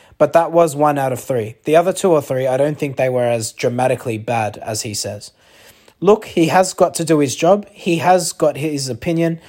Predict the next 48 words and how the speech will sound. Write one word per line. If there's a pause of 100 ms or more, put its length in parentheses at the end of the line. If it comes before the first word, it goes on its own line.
(220)
I'm
used
to
him
saying
neg-,
negative
stuff
about
me
now, (240)
so
I
just
pass
it
by. (120)
I
leave
it
be.
I
ignore
it.
I
just
focus
on
what
the
coaching
staff
say
here (260)
and
what
Gareth
says,
and
that's
that,
really. (360)
His
voice
is
obviously
very
big.